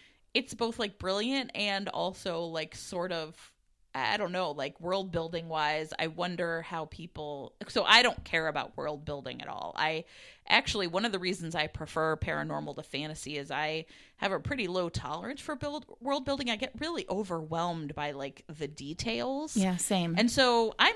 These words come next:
Speaker 1: I'm really happy to have, like, "Oh, thank God there's this, like, magical character who just needs to know every-, who knows everything she needs to know."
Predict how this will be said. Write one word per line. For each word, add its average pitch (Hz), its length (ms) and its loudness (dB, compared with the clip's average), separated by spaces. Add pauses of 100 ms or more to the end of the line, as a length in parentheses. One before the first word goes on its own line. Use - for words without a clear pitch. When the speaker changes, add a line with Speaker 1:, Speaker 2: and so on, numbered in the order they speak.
(120)
Speaker 1:
I'm 285 380 4
really 240 340 2
happy 208 460 2
to 190 60 -4
have, 170 340 0
like, 160 280 0
"Oh, 381 180 2
thank 285 420 0
God 233 400 2
there's 180 280 2
this, - 260 -4
like, 170 220 0
magical 175 520 0
character 196 480 -6
who 175 120 -8
just 165 200 -12
needs 175 260 -6
to 165 100 -6
know 160 200 0
every-, 160 220 -2
who 247 140 -2
knows 339 280 0
everything 233 260 2
she - 160 -8
needs 165 220 -8
to 147 100 -6
know." 165 380 -4